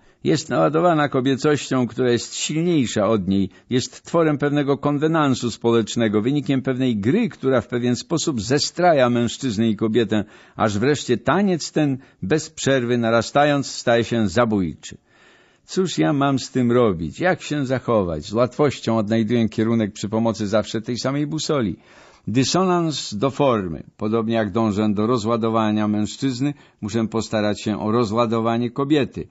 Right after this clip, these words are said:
Rozładowanie mężczyzny, cóż to oznacza? Wydobyć go spod jarzma tego stylu męskiego, który powstaje wśród mężczyzn jako wzmocnienie męskości. Osiągnąć, że poczuje tę męskość jako coś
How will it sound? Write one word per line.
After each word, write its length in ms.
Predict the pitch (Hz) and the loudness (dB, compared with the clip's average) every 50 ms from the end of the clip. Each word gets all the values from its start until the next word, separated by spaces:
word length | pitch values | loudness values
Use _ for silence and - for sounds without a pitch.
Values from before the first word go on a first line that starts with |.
| _ _ - - _ _ - | _ _ -20 -20 _ _ -4
Rozładowanie 840 | 92 110 131 139 120 107 120 120 110 110 107 104 117 113 110 107 104 | -2 0 0 0 2 2 2 2 2 2 0 2 2 2 2 2 2
mężczyzny, 640 | 104 101 101 92 - - - 135 135 131 135 156 156 | 2 0 0 -2 -4 -6 -6 -6 -4 -4 -4 -6 -6
cóż 320 | 151 - 110 92 - - | -4 -4 -6 -6 -4 -4
to 100 | - 117 | -4 -2
oznacza? 540 | 127 120 120 151 151 131 107 - - 85 69 - _ _ _ _ _ _ _ | -2 -2 -2 0 0 0 -2 -2 -6 -12 -14 -16 _ _ _ _ _ _ _
Wydobyć 580 | 147 220 277 370 359 359 339 262 208 147 117 107 | -6 -4 -2 0 2 2 2 2 2 0 2 2
go 160 | 120 127 113 | 0 0 0
spod 300 | - - - 127 117 104 | 0 -2 -2 -2 0 2
jarzma 440 | 117 127 120 113 98 107 113 113 107 | 4 4 4 2 2 0 -2 -2 -2
tego 260 | - 113 110 104 110 | -2 -2 -2 0 -2
stylu 380 | 104 - - - 131 110 110 110 | -2 -2 -2 0 0 2 4 4
męskiego, 540 | 110 110 107 98 - - 117 113 104 107 | 4 2 2 0 0 0 0 2 2 0
który 260 | 98 - - 107 104 98 | -2 -2 -2 -2 -2 0
powstaje 560 | - 107 98 - - - 110 107 104 104 98 | -2 -4 -4 -2 0 2 2 4 4 2 0
wśród 260 | - - - 104 98 | -2 -6 -6 -2 0
mężczyzn 600 | 104 110 107 104 98 95 - - 104 92 92 92 - _ - - - - _ _ - | 0 2 2 2 0 -2 -4 -6 -6 -6 -6 -10 -12 _ -20 -20 -20 -20 _ _ -2
jako 300 | 101 107 113 - - 110 | 0 0 2 2 0 -2
wzmocnienie 720 | 95 95 82 104 110 117 107 - - 123 127 123 117 113 113 | -2 0 0 2 2 2 0 0 0 0 2 2 2 2 2
męskości. 720 | 113 113 110 107 - - - 120 107 95 - - - 110 | 2 2 0 0 -2 0 0 2 2 2 0 -2 -2 0
Osiągnąć, 640 | 110 113 - 208 208 185 156 139 131 131 123 117 98 | 0 0 2 0 0 2 2 2 2 2 0 0 0
że 140 | 85 110 110 104 - - | 0 -2 -2 -2 -2 -2
poczuje 420 | 123 123 120 - 147 156 139 120 | -2 -2 0 0 2 2 2 2
tę 200 | 101 120 120 117 | 2 2 2 2
męskość 640 | 117 120 127 127 123 117 - - - 117 107 - - | 2 2 2 2 0 -2 -2 -4 -4 -4 -4 -2 -2
jako 240 | 110 107 98 110 107 | -2 -2 -2 -4 -4
coś 320 | - - 113 107 - - | -2 -2 -2 -2 -4 -8